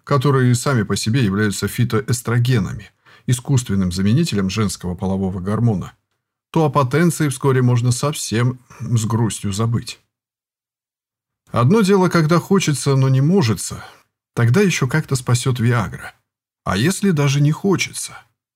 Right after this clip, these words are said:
Сотрудники эндокринологического научного центра доказали прямую зависимость между снижением веса и понижением сексуальной активности. Для своего исследования они взяли группу мужчин.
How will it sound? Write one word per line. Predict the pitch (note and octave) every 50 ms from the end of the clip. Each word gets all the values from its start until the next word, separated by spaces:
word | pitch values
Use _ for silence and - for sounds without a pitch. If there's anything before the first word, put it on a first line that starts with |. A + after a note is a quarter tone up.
| _ _ _ _ _ _ _ _ _ _ _ _ _ _ _ _ _ _ _ _ _ _ _ _ _ _ _ _
Сотрудники | - - - B2+ B2 B2 E3+ A3 A3 F#3+ F#3+ E3+ - F3
эндокринологического | F3 E3 D#3+ D3 C#3 C3 C#3 B2 - C#3 C3+ C#3 C3+ C#3 C#3+ C#3 D3 C#3+ A#2+ - - - - A#2 A2+ A2
научного | G#2+ A2+ A2+ A2+ G#2 - - - A2 A2+ A#2+
центра | A#2+ - - F3+ F#3 D#3+ C#3+ B2+
доказали | A#2 A2+ A#2+ A#2+ - B2+ A#2+ A2 G#2+ B2+ C#3+ C3 F#2+ E2+
прямую | E2+ - - F#2 F#2 G2 G2+ G2+ G2 G2
зависимость | F#2+ G2 G2 A#2+ D#3+ D#3 - B2 A#2 A#2+ A#2+ - - - -
между | A#2 B2 A#2+ G#2 G2+ G2
снижением | F#2+ - - A2 A#2+ A#2 A2 A2+ F2+ E2+ F2 E2+ E2+ E2+
веса | F#2 B2+ E3 E3+ - - D#3+ D3+ - -
и | F3 G3+
понижением | G3 - E3+ E3 D#3+ C#3 A#2 A2+ G2+ F2 F2 G2 G#2
сексуальной | - - A2+ - - - G#2+ G2 F#2+ G2 G#2+ A#2+
активности. | B2 B2 - D#3 A#2+ F#2 - - - - - - - _ _ _ _ _ _ _ _ _ _ _ _ _ _ _ _ _ _ _ -
Для | A#2 A#2 C3+ C#3+
своего | C3 - - D3+ C#3+ C#3 D3 D3
исследования | C#3 - - F#3 G#3 F#3 E3+ D#3 D3+ C#3+ C3+
они | C3 D3 F3
взяли | D#3 B2 A#2+ C#3+ D3 C#3+
группу | C3 A#2+ A#2 A#2 A2 - A2+
мужчин. | A#2 B2 B2 B2 - - F2+ E2+ -